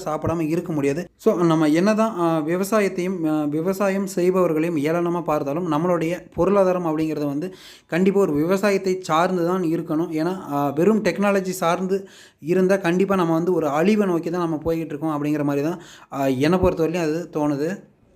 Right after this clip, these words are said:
ஏற்கனவே இந்த விவசாயம் அப்படிங்கிறது பார்த்தீங்கன்னா, ஒரு இடைத்தரகர்கள் மூலம் பார்த்தீங்கன்னா, பாதி விவசாயம் வந்து அழிக்கப்பட்டுக்கிட்டு இருக்கு. So, இன்னைக்கு இருக்கிற இந்த டெக்னாலஜி மோகத்தாலையும் பார்த்தீங்கன்னா, இன்னைக்கு,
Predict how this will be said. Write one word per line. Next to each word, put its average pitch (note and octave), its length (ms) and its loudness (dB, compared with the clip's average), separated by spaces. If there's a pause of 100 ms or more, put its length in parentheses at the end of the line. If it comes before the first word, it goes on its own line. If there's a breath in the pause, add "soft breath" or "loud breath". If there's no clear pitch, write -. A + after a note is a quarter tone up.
(280)
ஏற்கனவே F#3 840 4
இந்த C3+ 540 -4 (320)
விவசாயம் F#3+ 520 0
அப்படிங்கிறது D3+ 420 0
பார்த்தீங்கன்னா, C3+ 480 -2
ஒரு C3+ 180 0
இடைத்தரகர்கள் E3+ 840 2
மூலம் D3 380 0
பார்த்தீங்கன்னா, C#3+ 440 -4
பாதி D3+ 280 -2
விவசாயம் D#3+ 420 0
வந்து D3 300 0
அழிக்கப்பட்டுக்கிட்டு C#3+ 680 -2
இருக்கு. C#3+ 420 -4
So, D3+ 220 -4 (200)
இன்னைக்கு G3+ 300 2
இருக்கிற G#3 240 2
இந்த E3+ 180 2
டெக்னாலஜி D#3+ 600 -2
மோகத்தாலையும் D3+ 480 -2
பார்த்தீங்கன்னா, B2+ 380 -4 (600 loud breath)
இன்னைக்கு, F3 480 0